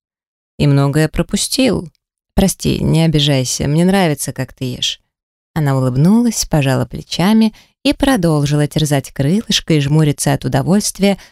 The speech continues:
отвоёвывая у косточек мясо. А мечты у тебя были связаны только с работой?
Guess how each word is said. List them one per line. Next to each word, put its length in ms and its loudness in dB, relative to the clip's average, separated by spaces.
отвоёвывая 1080 2
у 120 -4
косточек 680 -2
мясо. 460 -2
А 340 0
мечты 520 2
у 40 0
тебя 480 0
были 240 0
связаны 560 0
только 340 -4
с 100 -2
работой? 600 -2